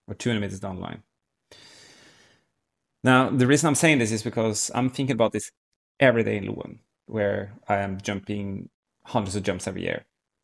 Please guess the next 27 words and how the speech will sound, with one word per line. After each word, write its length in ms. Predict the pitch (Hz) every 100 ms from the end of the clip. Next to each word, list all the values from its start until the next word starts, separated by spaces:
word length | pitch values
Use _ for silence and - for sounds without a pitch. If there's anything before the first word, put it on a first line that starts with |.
| _ _ _
I'm 120 | 104
trying 280 | 104 - 131
to 60 | 127
figure 340 | 127 120 110
out 180 | 98 98
how 320 | 101 98 98
I 120 | 95 98
can 220 | 107 98
optimize 480 | 101 - 101 98 98
my 80 | -
exit 240 | - -
point, 280 | - - - -
uh, 40 |
exit. 560 | 107 95 95 101 - - _ _ _ _ _ _ _ _ _ _ _ _
And, 420 | 98 92 92 92
uh, 80 | 95
I'm 140 | - 104
looking 300 | 110 113 107
at 100 | 101
people 240 | 104 101
around 280 | 98 95 92
me. 240 | 90 92 - _
I 120 | - 107
have 180 | 120 -
friends 360 | 107 107 110
that 160 | 117 104
are, 160 | 101